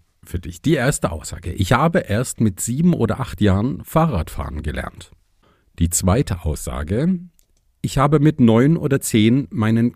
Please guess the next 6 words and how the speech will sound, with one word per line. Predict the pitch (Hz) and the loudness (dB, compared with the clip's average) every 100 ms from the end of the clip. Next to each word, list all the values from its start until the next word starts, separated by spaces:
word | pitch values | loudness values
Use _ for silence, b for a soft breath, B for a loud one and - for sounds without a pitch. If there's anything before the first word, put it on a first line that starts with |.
| - | 2
Goldfisch | 107 143 - 104 | 2 2 2 -2
vernachlässigt | - 82 71 80 - 80 135 151 - - | 0 -2 -2 -6 -6 -4 -2 -4 -6 -8
und | - 107 - | -2 -2 0
er | 90 | -2
ist | 90 - | -2 -6
verhungert. | - 120 90 64 - - | -6 -2 -2 -4 -10 -18